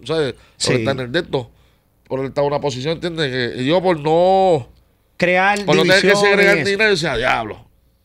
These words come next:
Speaker 1: Entonces eso es lo que yo estaba diciendo, papi, ahora, ¿sabes, sabes lo, lo feliz que uno va a estar cuando uno
Speaker 2: Comparte
Speaker 1: va a llegar,
Speaker 2: con
Speaker 1: papi?
Speaker 2: su
Speaker 1: Ah,
Speaker 2: gente.
Speaker 1: todo bien, vamos, normal, ¿sabes?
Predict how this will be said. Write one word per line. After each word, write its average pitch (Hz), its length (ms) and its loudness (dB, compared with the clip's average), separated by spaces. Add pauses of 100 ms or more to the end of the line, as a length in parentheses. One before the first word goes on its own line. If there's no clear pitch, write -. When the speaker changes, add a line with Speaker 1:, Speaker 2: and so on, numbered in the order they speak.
(180)
Speaker 1:
Entonces 151 200 -8
eso 156 60 -4
es 156 40 -2
lo 151 80 -2
que 156 60 -2
yo 151 80 -2
estaba 151 160 -6
diciendo, 147 280 -6
papi, 156 160 0
ahora, 139 180 -2
¿sabes, 147 220 -4
sabes 160 140 -2
lo, 170 260 -2 (400)
lo 143 80 -8
feliz 156 200 0
que 160 100 -2
uno 160 200 -2
va 151 60 2
a 147 40 -4
estar 151 220 -4
cuando 143 220 -10
uno 139 420 -8 (280)
Speaker 2:
Comparte 151 240 2
Speaker 1:
va 170 40 4
a 151 140 4
llegar, - 60 2
Speaker 2:
con 165 100 4
Speaker 1:
papi? 170 100 2
Speaker 2:
su 185 60 4
Speaker 1:
Ah, 190 80 4
Speaker 2:
gente. 185 140 0
Speaker 1:
todo 180 80 2
bien, 196 180 0
vamos, 190 380 -6
normal, 170 460 -8 (480)
¿sabes? 135 320 -4